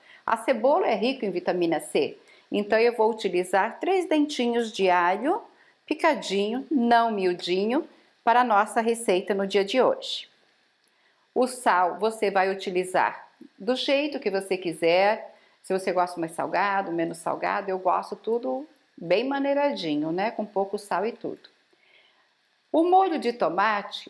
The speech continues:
você pode fazer em casa. Cozinha, eu, eu, eu faço o seguinte, eu cozinho o tomate, principalmente se ele não está muito no ponto. Eu cozinho ele, então eu peguei dois tomates, né?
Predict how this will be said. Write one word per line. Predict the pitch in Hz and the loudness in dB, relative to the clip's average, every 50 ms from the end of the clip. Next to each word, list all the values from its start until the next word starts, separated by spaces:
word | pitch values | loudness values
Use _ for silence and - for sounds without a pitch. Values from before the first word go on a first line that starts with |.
| - - | -8 -2
você | 208 247 285 - - 311 | 0 0 2 0 -2 -2
pode | - - 254 226 226 226 226 - | 0 2 2 2 2 0 -2 -2
fazer | 240 247 226 247 233 247 | -2 0 2 2 2 2
em | 277 277 | 0 -2
casa. | 269 - 208 185 180 175 170 - - - - _ _ _ _ _ _ _ _ _ _ _ _ _ _ _ | -2 0 0 0 0 -2 -4 -6 -12 -16 -18 _ _ _ _ _ _ _ _ _ _ _ _ _ _ _
Cozinha, | - 208 208 196 185 190 220 233 233 220 - - | 2 2 2 2 0 -2 -2 -2 -2 -2 0 2
eu, | 190 220 233 226 220 - | 4 4 4 2 -2 -2
eu, | - 170 175 180 175 170 - | 0 2 4 4 4 4 2
eu | - 190 202 | 2 0 0
faço | 196 - 202 202 214 - | 2 0 0 0 -2 -4
o | - | -8
seguinte, | 240 220 202 202 190 196 - 196 | -8 -4 -4 -4 -4 -2 -2 -2
eu | 185 | -2
cozinho | 190 - 220 202 185 175 165 170 175 190 202 226 | 0 0 0 0 0 0 -2 -2 0 0 -2 -2
o | 226 | -2
tomate, | 226 226 196 185 170 151 151 165 - - - - 302 349 - _ | 0 -2 0 0 0 -2 -2 -4 -6 -10 -8 -8 -8 -8 -8 _
principalmente | - - 320 320 285 240 226 233 233 | -4 -4 -2 -2 -2 -2 -2 -2 -2
se | - 220 | -2 -2
ele | 214 214 | -2 -2
não | 208 202 | -4 -6
está | 196 - - 190 | -6 -4 -4 -4
muito | 185 180 185 185 190 | -4 -4 -6 -8 -8
no | 185 190 190 | -8 -8 -6
ponto. | - - 170 175 208 254 277 - - - _ _ _ _ - _ _ _ - | -4 -2 -2 -2 -2 -6 -8 -12 -16 -20 _ _ _ _ -20 _ _ _ 0
Eu | 180 202 202 | 0 0 2
cozinho | 208 226 214 208 202 202 - 196 214 226 233 214 180 170 180 | 2 0 0 0 -2 -2 -4 -2 -2 -2 0 0 0 2 2
ele, | 196 214 233 247 226 196 170 160 165 - _ - - - - - _ _ | 4 4 2 2 0 -2 -4 -4 -6 -10 _ -12 -12 -12 -14 -18 _ _
então | 185 196 190 196 196 | -6 -4 -2 -2 -2
eu | 196 | -2
peguei | 196 - 190 185 190 190 196 | 0 -2 -2 0 0 -2 0
dois | 185 196 220 269 269 - | 2 2 0 0 0 -2
tomates, | - 269 262 208 - 131 135 165 - - - 220 226 226 - - - _ _ _ _ _ _ - | -4 -4 -2 -2 -2 -2 -4 -6 -8 -8 -8 -8 -8 -8 -12 -18 -20 _ _ _ _ _ _ -2
né? | 170 190 208 226 | 0 0 0 0